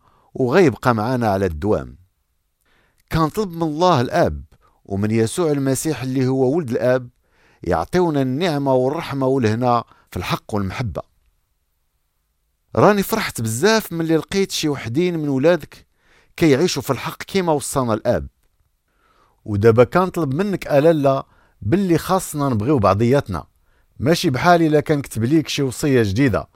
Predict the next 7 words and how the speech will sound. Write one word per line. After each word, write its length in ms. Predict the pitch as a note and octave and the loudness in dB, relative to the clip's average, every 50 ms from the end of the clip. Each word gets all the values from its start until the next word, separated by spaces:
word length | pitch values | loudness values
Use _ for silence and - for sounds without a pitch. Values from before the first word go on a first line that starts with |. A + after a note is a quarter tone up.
| _ _ _ _ _ | _ _ _ _ _
ولكن 460 | - - E2+ F#2 G2+ G2 - A#2 A2+ A#2 | -8 -4 -2 -2 -2 -2 -2 -2 -2 -2
وصية 420 | A2 G2 - - D3 C#3 C3 B2+ | -2 -4 -2 0 2 4 4 4
اللي 220 | A#2+ A#2+ A#2 A#2+ | 4 4 2 -2
كانت 400 | A2+ - C#3 C3 B2+ A#2+ A2+ - | 0 2 2 2 2 2 -2 -4
عندنا 420 | A2+ C3 B2+ A#2 A2 A2+ A2+ A2+ A2 | -6 -6 -4 -4 0 0 2 2 2
من 100 | G#2+ A2 | 2 0
الأول. 480 | G#2+ G#2 G#2+ C#3+ D#3+ A#2 F2 D2+ - | 0 2 2 2 2 2 0 -2 -6